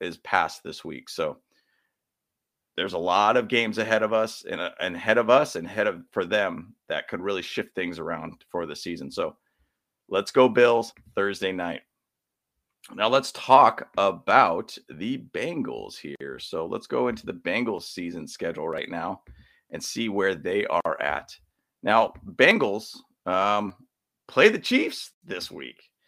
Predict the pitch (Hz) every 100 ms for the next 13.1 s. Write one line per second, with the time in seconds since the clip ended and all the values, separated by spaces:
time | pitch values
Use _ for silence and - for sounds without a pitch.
0 | _ _ _ - 87 147 - 226 220 -
1 | 254 247 - - - - _ - 175 -
2 | 220 214 185 156 156 117 127 127 - _
3 | _ _ - 135 156 175 156 - 127 85
4 | - - 98 98 98 110 143 160 156 147
5 | 147 143 156 131 131 131 _ _ _ _
6 | - 104 98 92 87 - _ _ 95 98
7 | 92 107 110 117 117 117 117 110 117 117
8 | 110 - 127 120 113 113 113 - 113 117
9 | 101 95 104 85 101 98 95 98 92 104
10 | 98 87 101 98 90 90 95 87 101 98
11 | 107 101 98 - - 92 90 87 78 117
12 | 117 - 123 120 110 131 127 - 120 127
13 | 151